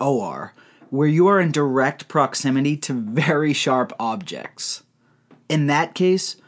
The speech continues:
always be aware of your immediate surroundings, don't bump into anything, and don't contaminate the sterile field.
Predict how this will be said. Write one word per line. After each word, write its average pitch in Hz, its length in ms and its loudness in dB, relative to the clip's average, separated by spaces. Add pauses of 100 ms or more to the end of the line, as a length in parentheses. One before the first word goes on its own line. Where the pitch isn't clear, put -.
(200)
always 160 400 2
be 156 140 0
aware 131 400 2
of 156 100 0
your 160 140 2
immediate 156 440 2
surroundings, 117 840 0 (340)
don't 151 300 0
bump 175 240 0
into 139 320 -2
anything, 117 640 -2 (420)
and 123 180 -4
don't 139 240 0
contaminate 127 680 -2
the 117 80 -6
sterile 110 380 -4
field. - 480 -10